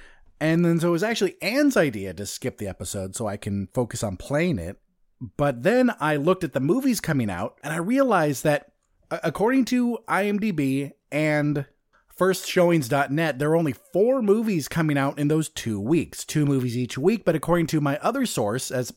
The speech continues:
many of you know, I use three different sources for my movie release dates. There are actually more like ten movies. Actually, I just counted fifteen movies spread out over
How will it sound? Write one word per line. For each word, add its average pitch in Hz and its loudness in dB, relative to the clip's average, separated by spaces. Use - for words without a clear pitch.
many 131 -2
of 110 -4
you 113 0
know, 117 -2
I 120 0
use 113 -2
three 139 -2
different 131 -2
sources 147 -2
for 127 -4
my 113 0
movie 104 -2
release 98 -6
dates. 95 -10
There 135 0
are 147 2
actually 151 0
more 143 0
like 127 -2
ten 247 4
movies. 120 0
Actually, 160 0
I 139 -2
just 185 4
counted 185 0
fifteen 214 4
movies 110 0
spread - 0
out 151 2
over 131 -2